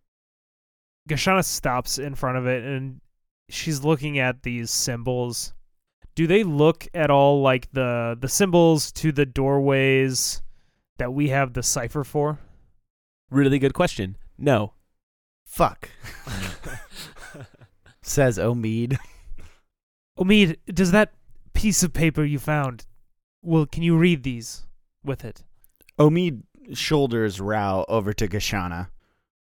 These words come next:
Speaker 3: um, who he's been helping kind of walk through this mire, and goes up to the, goes up to the symbols. On first glance, is there anything, like, does this just seem inside the realm of knowledge he would know?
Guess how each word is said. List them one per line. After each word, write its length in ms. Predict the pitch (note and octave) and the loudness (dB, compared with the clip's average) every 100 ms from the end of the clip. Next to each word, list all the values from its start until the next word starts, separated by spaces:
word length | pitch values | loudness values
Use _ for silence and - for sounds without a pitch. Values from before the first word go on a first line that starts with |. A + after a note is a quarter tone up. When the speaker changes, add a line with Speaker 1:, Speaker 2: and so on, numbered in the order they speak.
| - | -12
Speaker 3:
um, 200 | D#2 D#2 | -10 -8
who 160 | G#2 | -6
he's 240 | F#2+ G2 F2 | -6 -6 -8
been 120 | F2+ | -8
helping 540 | - E2 - D#2 D#2 - | -6 -6 -6 -8 -10 -14
kind 180 | - F2+ | -10 -8
of 160 | E2 - - A2+ | -8 -12 -20 -14
walk 360 | G2+ F2+ D#2+ | -4 -2 -2
through 220 | - F2+ D#2 | -6 -6 -6
this 180 | D#2+ | -6
mire, 500 | F#2+ E2 D#2+ D2 D2+ - _ _ _ _ | -6 -6 -8 -10 -12 -16 _ _ _ _
and 220 | G2+ A2 | -8 -6
goes 280 | G#2 F#2+ F2+ | -2 -2 -2
up 160 | E2 - | -6 -6
to 120 | F2 | -8
the, 200 | D#2+ D#2+ - | -6 -10 -8
goes 200 | A#2 G#2 | -4 -2
up 120 | G2 | -2
to 80 | - | -4
the 80 | F2 | -8
symbols. 500 | - F2+ E2+ F2 - - _ _ _ _ | -6 -8 -8 -10 -12 -20 _ _ _ _
On 240 | C#3 D3+ | 2 4
first 360 | C#3 F3+ G#3 - | 4 2 2 2
glance, 320 | B2+ B2 A#2 | -2 -2 -2
is 100 | A2 | -2
there 160 | A2+ A2 | -2 0
anything, 540 | B2+ A#2+ - A2 G2 - - | -2 -4 -2 -4 -4 -10 -4
like, 240 | A2+ - G2 - C2 | -2 -2 -10 -18 -10
does 220 | F#2+ G#2 | -8 -4
this 160 | A#2+ - | -4 -4
just 240 | A2 - | -8 -8
seem 420 | - G#2 F#2 F2 - _ _ _ | -8 -8 -8 -10 -14 _ _ _
inside 480 | A#2 A2 - A2+ G#2+ | -10 -6 -2 -2 0
the 100 | G#2+ | -2
realm 240 | A#2 A#2 | 0 -2
of 120 | G#2+ | -4
knowledge 380 | A2+ A2+ A#2 A2+ | -2 0 0 -2
he 120 | - | -4
would 160 | A2 G#2+ | -4 -2
know? 300 | B2 B2 D#3 | -4 -4 -6